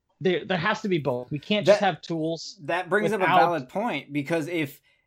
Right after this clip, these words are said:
Speaker 2: if we can give you a, a sex doll that looks like a five-year-old, th-, if that stalls you for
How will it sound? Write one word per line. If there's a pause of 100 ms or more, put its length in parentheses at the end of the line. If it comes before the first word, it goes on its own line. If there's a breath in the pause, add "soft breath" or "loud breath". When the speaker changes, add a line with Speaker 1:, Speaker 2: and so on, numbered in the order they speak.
(120)
Speaker 2:
if
we
can
give
you
a,
a
sex
doll
that
looks
like
a
five-year-old, (1200)
th-,
if
that
stalls
you
for